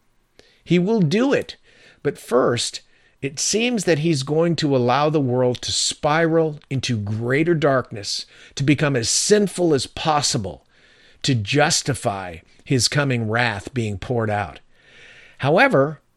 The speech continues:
he will continue blessing his own and saving people out of that darkness, changing their lives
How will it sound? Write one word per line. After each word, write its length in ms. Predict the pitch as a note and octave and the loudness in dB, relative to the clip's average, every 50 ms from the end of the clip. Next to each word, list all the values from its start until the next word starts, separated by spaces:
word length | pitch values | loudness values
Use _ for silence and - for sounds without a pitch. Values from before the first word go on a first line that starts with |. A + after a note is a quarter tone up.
| _ _ _ _ _ _ _ | _ _ _ _ _ _ _
he 180 | - - D3+ C#3 | 0 2 2 4
will 320 | B2+ C3+ D#3+ G3 A3+ A#3+ | 6 8 10 10 10 8
continue 800 | G3+ - A#3 A3 F#3+ - A#3 A#3+ A#3 G#3+ D#3+ A#2+ F#2+ D#2 C#2+ - _ _ _ _ _ _ _ _ _ _ - | 6 2 2 2 2 2 2 2 4 4 2 0 0 -4 -8 -18 _ _ _ _ _ _ _ _ _ _ -4
blessing 600 | A#2 A#2 A#2 A#2+ C#3 D#3 D#3+ - - F3+ F3 E3+ | -2 0 2 2 2 2 2 0 0 0 0 2
his 240 | E3 D#3 D3 A#2 B2+ | 2 2 2 2 2
own 480 | B2 B2+ C3+ C#3+ D#3+ F3 F#3 G3 F3+ - _ _ _ _ _ _ _ - | 0 0 0 0 0 -2 -2 -4 -8 -12 _ _ _ _ _ _ _ -2
and 200 | C3 C3+ C3+ A#2+ | 0 0 0 0
saving 720 | - - - - E3+ F3+ F#3+ G3 F3 F#3+ F#3 F#3 F3+ D3+ | 0 0 0 0 4 6 6 6 6 6 4 4 2 -2
people 640 | - - E3 E3 D#3+ - - D3+ D3 C#3+ C#3 - _ - | 0 4 4 4 4 4 2 2 2 2 0 -2 _ 0
out 300 | C#3+ C#3+ D3+ D3+ - - | 2 2 2 2 0 0
of 320 | - C3+ C#3 C#3+ C3+ A#2+ A#2 | 2 2 2 2 2 0 0
that 380 | B2+ B2+ C3 B2+ A#2 A#2 G#2+ | 2 2 2 2 0 -2 -2
darkness, 500 | G#2 B2+ B2 B2+ A#2+ - C3 B2+ B2 - | 0 2 2 0 0 -2 -4 -6 -4 -6
changing 680 | - - - - - D#3+ E3 F3+ F3+ C#3+ E3+ F3 F3 D3+ | -6 -8 -6 -4 -2 0 0 0 0 2 2 2 2 2
their 200 | B2+ C3+ C#3 C#3 | 2 2 2 2
lives 640 | C#3 C#3 B2+ A#2+ A#2+ A#2+ A#2+ A#2+ A#2+ A2+ G#2+ - - | 2 2 4 4 2 2 2 0 0 -2 -4 -8 -10